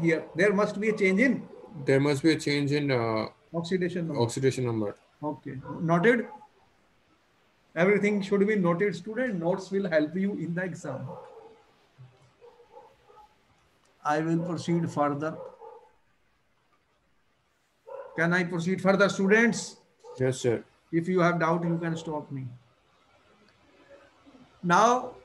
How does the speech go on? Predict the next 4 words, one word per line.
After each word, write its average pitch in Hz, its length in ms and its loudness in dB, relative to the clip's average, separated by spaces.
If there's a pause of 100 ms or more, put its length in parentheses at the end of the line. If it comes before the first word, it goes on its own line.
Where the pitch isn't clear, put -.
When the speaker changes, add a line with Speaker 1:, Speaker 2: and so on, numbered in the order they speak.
(460)
Speaker 1:
we 190 160 4
are 233 180 6
talking 220 360 0 (1600)
oxidizing 165 1600 2